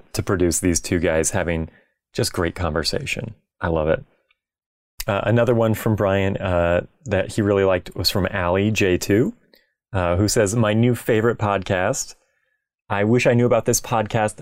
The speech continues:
months ago. It is so good. I get nuggets of information with every episode delivered in the most lovely way by the two hosts, Brian and John.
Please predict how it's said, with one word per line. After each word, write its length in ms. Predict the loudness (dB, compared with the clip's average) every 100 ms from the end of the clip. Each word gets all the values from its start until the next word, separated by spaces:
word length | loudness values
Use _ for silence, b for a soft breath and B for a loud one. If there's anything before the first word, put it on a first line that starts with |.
| -8
months 480 | 0 2 2 2 0
ago. 240 | 0 0
It 160 | 2 0
is 140 | 0
so 360 | 0 0 2 2
good. 480 | 2 2 4 2 -2 b b b -6
I 80 |
get 220 | -2 0 2
nuggets 340 | 2 0 -2
of 80 | -2
information 560 | 0 0 2 2 2
with 140 | 0 0
every 280 | 0 0 0
episode 480 | 0 0 2 2
delivered 420 | 2 2 2 2 0
in 120 | 0
the 80 | 2
most 420 | 2 0 -4 -4
lovely 520 | 0 2 2 2 2
way 180 | 2 2
by 140 | 2
the 120 | 0
two 200 | 0 0
hosts, 500 | 0 0 0 -2 -4 -6
Brian 400 | -4 -2 -2 -2
and 220 | -2 -2
John. 460 | 0 -2 -2 -6 -10